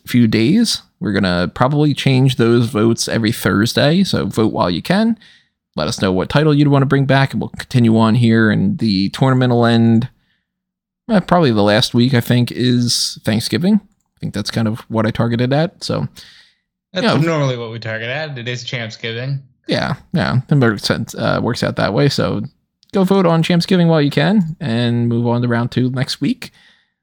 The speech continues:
Speaker 1: Let's start getting into these other hot tags here, the more traditional hot tags, I should say,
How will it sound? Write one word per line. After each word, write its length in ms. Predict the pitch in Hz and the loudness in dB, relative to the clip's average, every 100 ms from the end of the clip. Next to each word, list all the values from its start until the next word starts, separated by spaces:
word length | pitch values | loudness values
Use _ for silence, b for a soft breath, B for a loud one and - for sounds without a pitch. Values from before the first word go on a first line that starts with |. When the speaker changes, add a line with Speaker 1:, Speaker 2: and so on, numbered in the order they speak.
| _ - | _ -10
Speaker 1:
Let's 140 | 240 | -6
start 160 | 247 220 | -4 0
getting 160 | 196 | 2
into 260 | 165 151 139 | 2 4 4
these 540 | 131 127 120 110 - - | 4 4 2 0 -6 -4
other 320 | 120 101 98 | -2 2 0
hot 340 | - - - - | 0 -2 -4 -4
tags 400 | - 82 - - | -6 -4 -6 -8
here, 400 | - 78 135 - | -8 -8 -8 -8
the 80 | - | 0
more 200 | 120 107 | 2 0
traditional 520 | - - 139 117 80 | -2 -2 0 0 -2
hot 220 | 67 60 - | -2 -4 -4
tags, 260 | - - | -8 -6
I 140 | - - | -8 -10
should 180 | - | -10
say, 280 | - - 147 | -12 -10 -12